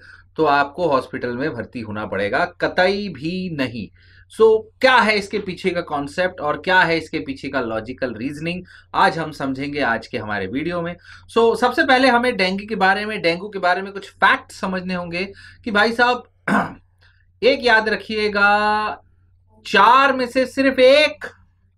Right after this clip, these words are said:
पर्सन जिसको डेंगू होता है वो बीमार होगा। चार में से एक, बाकी के तीन जो है वो बीमार ही नहीं होंगे, चार में से एक बीमार होंगे। और जो बीमार होगा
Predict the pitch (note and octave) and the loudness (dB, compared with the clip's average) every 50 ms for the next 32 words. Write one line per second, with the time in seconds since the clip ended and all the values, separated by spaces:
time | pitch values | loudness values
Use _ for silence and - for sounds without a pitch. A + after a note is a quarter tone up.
0 | _ - F#3 F#3 F#3 - - - G3+ - - - _ _ _ _ _ _ _ _ | _ 0 0 0 0 0 0 0 0 0 -4 -14 _ _ _ _ _ _ _ _
1 | - - F#3 F3+ - - A3+ A3 A3 E3 E3+ F3 F#3 F#3 F#3+ A3 G3+ F#3+ F3 E3 | -8 -6 -6 -4 0 2 2 4 4 4 2 0 0 -2 -4 -4 -2 -2 -2 0
2 | - F#3+ G3 F#3+ F#3 G3+ G#3+ F#3+ F#3 G#3 A#3 A#3 F3+ E3 D3+ D3 D#3 E3 F3 E3 | 2 4 4 4 4 2 0 -2 0 2 2 2 2 0 0 2 2 2 2 0
3 | - B2+ A#2 G2 F#2+ E2 - - _ _ _ _ _ _ _ _ _ _ _ _ | -2 -6 -8 -8 -8 -10 -10 -12 _ _ _ _ _ _ _ _ _ _ _ _
4 | - G#3 G#3 A3+ A#3+ A#3+ A#3+ A#3 A#3+ A#3 A#3 A#3+ A3+ A3+ A3+ A3 - - - C3+ | 0 4 4 6 6 4 4 2 -2 -4 -2 0 2 4 4 2 2 -2 -4 0
5 | E3+ F#3 F#3+ F#3+ - A#3 A#3 A#3 B3 A#3+ A#3 A#3 - B3 A#3+ B3 B3 A#3+ A#3 A3+ | 0 0 0 0 -4 -10 -8 -6 -4 -4 -4 -4 -4 -6 -6 -4 -6 -4 -2 0
6 | G#3 A3 B3 B3+ G#3+ G3 G3 G3+ G#3 A3+ A3+ G#3 G#3+ A#3+ B3 A#3+ B3 C4+ B3+ A#3+ | 2 2 2 2 2 2 2 2 4 4 4 2 2 0 0 2 2 2 2 2
7 | C4 C4+ C4 C#4 C4+ A#3 D#3 - - _ _ _ _ _ _ _ _ _ - G3 | 2 2 4 4 4 4 2 -2 -8 _ _ _ _ _ _ _ _ _ -2 2
8 | F#3+ G#3 A3 A3 A#3 A#3 A3+ A#3+ A3+ A3+ - G#3+ A#3+ B3+ B3+ - - F3+ D#3 D3+ | 4 4 4 4 0 -4 -2 -2 -2 0 4 4 4 4 4 0 -6 -12 -8 -4
9 | F3+ F3+ F#3 F#3 G3 G#3 G#3+ F#3+ F#3 F#3 F3+ F#3 F#3+ G#3+ A3+ A#3+ B3 A#3+ - - | -2 0 2 4 4 4 2 2 -2 -6 -6 -4 -2 0 0 0 0 -2 -8 -16
10 | - - - - D#3+ G3+ A#3 B3+ A#3+ F#3+ C#3+ F3 A#3 D#4 E4+ E4 D4+ C4+ B3 A#3+ | -20 -16 -2 2 4 6 6 6 4 2 2 4 6 6 6 6 4 2 4 4
11 | B3 C4 A#3+ G#3 F#3+ F#3 F#3 G#3 F#3 C3 - - | 4 4 4 2 2 2 2 4 2 2 0 -2